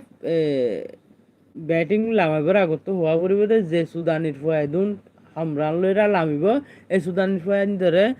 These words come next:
পাঁচ বছর হলা জিয়ল, দশ বছর হলা জিয়ল। তুই ফুয়াইনু লুজ হয়ে যেত। মারাত আছে একজন, এ, দশ ম্যাচ খারাপ করলেও তার লামাইবার কোনো সুযোগ নাই। এই জাকির আহমদ ইতার দেখি আর তো গা রক্ত,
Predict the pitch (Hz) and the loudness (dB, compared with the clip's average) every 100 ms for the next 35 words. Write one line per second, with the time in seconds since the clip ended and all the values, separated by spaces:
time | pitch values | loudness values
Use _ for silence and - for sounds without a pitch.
0 | - _ _ 180 165 143 160 190 190 196 | -10 _ _ -6 -4 -4 -2 -2 0 0
1 | 185 147 147 151 156 151 139 160 190 196 | 0 -2 -2 -2 -4 -2 -4 -2 0 2
2 | 196 160 135 147 143 143 _ _ _ _ | 0 0 -2 0 -2 -6 _ _ _ _
3 | _ _ _ _ _ _ _ _ _ _ | _ _ _ _ _ _ _ _ _ _
4 | - 262 285 269 - 208 190 208 190 147 | -6 0 2 2 2 2 4 2 0 0
5 | 160 165 151 151 139 _ _ _ _ _ | 0 0 -4 -8 -10 _ _ _ _ _
6 | _ _ _ _ _ 160 185 180 180 175 | _ _ _ _ _ -8 -4 0 0 -2
7 | 165 202 202 - _ 160 156 143 165 151 | -4 -6 -6 -12 _ -10 -4 -2 -2 -4
8 | - - - 151 156 147 135 165 151 165 | -12 -20 -10 -6 -4 -4 -2 -2 -2 -4
9 | 165 151 - - 180 185 170 196 170 190 | -4 -4 -6 -6 -2 -2 0 0 2 2
10 | 262 254 202 185 165 151 139 143 160 170 | 2 0 0 0 0 -2 -2 -4 -4 -6
11 | 160 170 160 156 151 127 _ _ - - | -8 -8 -8 -8 -10 -14 _ _ -20 -2
12 | 196 180 175 170 165 175 170 190 190 185 | 0 2 2 0 0 0 2 2 0 0
13 | 220 208 151 135 180 175 151 - 190 220 | 2 2 -2 -4 -2 -2 -4 -4 0 2
14 | 233 160 147 131 135 127 139 - - | 0 -2 -2 0 -2 -2 -4 -6 -8